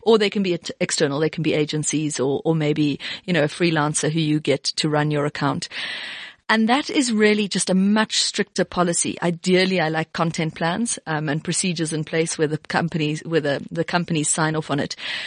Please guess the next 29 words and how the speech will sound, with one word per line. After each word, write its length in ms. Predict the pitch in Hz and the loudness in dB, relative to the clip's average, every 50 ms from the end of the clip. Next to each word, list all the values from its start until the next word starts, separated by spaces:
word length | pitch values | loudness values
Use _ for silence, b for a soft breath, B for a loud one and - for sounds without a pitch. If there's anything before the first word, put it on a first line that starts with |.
| B B B | B B B
And 100 | 214 233 | 2 2
it's 100 | 240 - | 2 2
such 140 | 302 302 - | 0 0 0
a 60 | 339 | 2
good 180 | 262 240 190 - | 2 0 0 2
point 200 | - 233 220 214 | 2 2 2 2
that 140 | 220 - | 0 0
you 60 | 208 190 | 2 2
make, 200 | 190 180 180 - | 2 2 0 0
because 260 | 185 - - 190 - | -4 0 0 0 2
if 160 | - 208 - | 0 0 0
you 100 | 240 277 | -2 0
get 180 | - 302 285 214 | 2 2 0 0
it 120 | 170 156 | 2 2
wrong, 360 | 170 180 156 123 95 - - - B B B B B B B B B - | 4 4 4 2 0 -4 -8 -10 B B B B B B B B B 0
that 480 | 156 190 233 285 294 - - - - - - _ _ _ | 2 4 4 4 2 -2 -4 -6 -6 -6 -10 _ _ _
one 420 | - 185 180 202 220 226 240 247 | -2 2 2 4 4 2 2 0
tweet 340 | 233 - - 208 180 165 - | -2 -2 -2 -2 -2 -2 0
is 120 | - 170 - | -2 -2 0
gonna 180 | - 185 185 | 0 0 0
get 200 | 170 180 175 - - _ - | 0 0 -2 -2 -8 _ -2
so 340 | - - - - 220 220 247 | -2 0 0 2 2 0 2
much 240 | 247 240 233 - 214 | 2 0 0 0 0
more 140 | 202 190 | 0 -2
traction 460 | 185 - - 202 190 196 - - 220 202 | 0 0 0 0 0 0 0 0 2 2
and 120 | 185 175 | 0 0
airtime 460 | - 170 175 175 - - 160 156 165 | 0 0 -2 -2 0 -2 0 0 2
than 140 | 165 165 170 | 0 0 0
an 100 | 170 165 | 0 -2